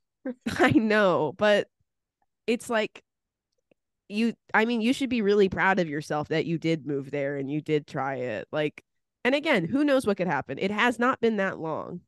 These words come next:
Speaker 2: Like,
Speaker 1: It's been ten years. <laughs>
Speaker 2: it's, it's, it feels long. It's been a really big adjustment, Katie. Like, let yourself, let yourself know that too, that you moved in, I'll be honest, and the conditions of you moving were also very stressful. Like, you weren't like,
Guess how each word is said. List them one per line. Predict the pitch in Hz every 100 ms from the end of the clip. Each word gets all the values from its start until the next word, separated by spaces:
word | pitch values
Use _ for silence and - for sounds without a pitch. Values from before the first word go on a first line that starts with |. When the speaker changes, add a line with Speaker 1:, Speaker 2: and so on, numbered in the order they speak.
| -
Speaker 2:
Like, | 180 175
Speaker 1:
It's | - 277 - _ _
been | - 330 302
ten | 285 302 285 285
years. | 277 254 196 208 - _
<laughs> | - 226
Speaker 2:
it's, | -
it's, | - 330 - -
it | 302 -
feels | 214 240 269
long. | 269 277 277
It's | 247 -
been | 254
a |
really | 214 190 214 226
big | 190 180
adjustment, | 160 139 - 151 -
Katie. | - 95 80 80 - _ _ _ -
Like, | 175 - _ _ _ _ _ _ _ -
let | 226 240
yourself, | 254 277 240 208 208
let | 208 240
yourself | 240 254 208 190 180
know | 170 165
that | 156 151 -
too, | - 143 127
that | 131 120
you | 151 147
moved | 156 180 233 247 - - _ _ _ -
in, | 214 220
I'll | 190
be | 240 -
honest, | 185 233 302 -
and | 220 214
the | 208
conditions | - 220 208 233 233 196
of | 170
you | 185
moving | 165 180 175 160 156
were | 156
also | 151 - 185
very | 165 156 156
stressful. | - 143 131 - 101 98 120
Like, | 156 165
you | 190
weren't | 185 220 -
like, | 175 170 -